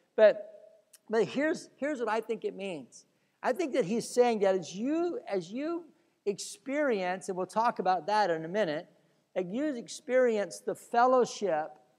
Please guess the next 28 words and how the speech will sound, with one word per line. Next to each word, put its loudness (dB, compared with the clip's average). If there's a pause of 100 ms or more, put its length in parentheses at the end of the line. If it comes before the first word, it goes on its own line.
(400)
the, 0
the 0
rich 2
communion -4 (460)
between -4
you 0
and -2
the -4
Lord, 0 (460)
that 0
that 6
will 4
be -2
so 4
rich 2
that 0
you'll -2
begin -4
to -6
draw, 4
now -2
listen, -2
you'll -6
begin -6
to -4
draw 4
other 2
people -6